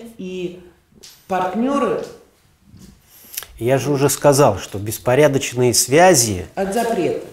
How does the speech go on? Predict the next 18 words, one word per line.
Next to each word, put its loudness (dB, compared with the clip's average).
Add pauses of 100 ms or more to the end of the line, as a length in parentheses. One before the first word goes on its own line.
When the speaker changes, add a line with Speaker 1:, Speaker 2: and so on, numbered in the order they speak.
(280)
Speaker 2:
От 2
запрета, 0 (240)
да, 0 (280)
они 0
возникают. -2 (1000)
Под-, 4 (200)
и, 6
и 4
когда 4
ты 0
признаешь 8
эту 2
силу, 0
все 6
упорядочи-, 0
Speaker 1:
Мгм. -6
Speaker 2:
у-, 4 (120)
упорядочивается, 4